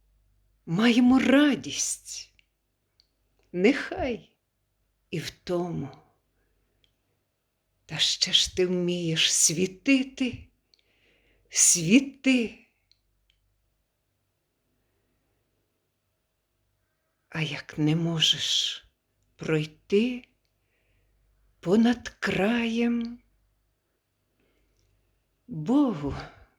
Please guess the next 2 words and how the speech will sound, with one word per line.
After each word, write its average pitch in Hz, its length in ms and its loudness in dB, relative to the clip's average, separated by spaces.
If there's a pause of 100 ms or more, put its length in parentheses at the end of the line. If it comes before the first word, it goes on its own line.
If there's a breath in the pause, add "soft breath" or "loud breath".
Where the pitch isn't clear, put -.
довірся, 180 1120 -2 (2000)
інакше 226 1000 -2